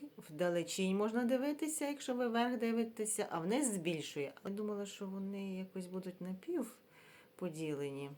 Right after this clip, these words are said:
Ну, не знаю, зараз я примірюю. Я, правда, мамі заказала. Зараз подивимося, як вони. О.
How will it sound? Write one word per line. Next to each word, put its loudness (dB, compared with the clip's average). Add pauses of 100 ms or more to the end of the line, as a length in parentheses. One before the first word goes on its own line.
(160)
Ну, -4
не 0
знаю, -2
зараз -4
я -4 (120)
примірюю. -6 (800)
Я, -12
правда, -12
мамі -8
заказала. -12 (600)
Зараз -10
подивимося, -14
як -14
вони. -14 (1500)
О. -10